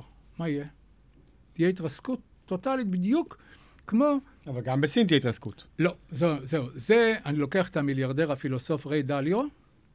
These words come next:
Speaker 1: שהוא טוען ש-, אה, שבדיוק זה העניין. אנחנו נמצאים כמו באלף תשע מאות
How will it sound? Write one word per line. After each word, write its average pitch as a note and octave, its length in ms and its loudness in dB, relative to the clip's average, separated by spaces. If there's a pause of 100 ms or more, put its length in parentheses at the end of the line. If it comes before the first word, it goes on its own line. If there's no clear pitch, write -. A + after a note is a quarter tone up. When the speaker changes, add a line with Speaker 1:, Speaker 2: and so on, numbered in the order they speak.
(140)
Speaker 1:
שהוא E3 340 -4
טוען B3 420 2 (540)
ש-, - 220 -6 (320)
אה, C#3 320 2
שבדיוק C3 680 -4
זה E3+ 100 0
העניין. D#3+ 200 0
אנחנו D3 220 -2
נמצאים F3+ 320 0
כמו G3 200 0
באלף E3+ 220 0
תשע F3+ 220 -2
מאות F#3 320 -2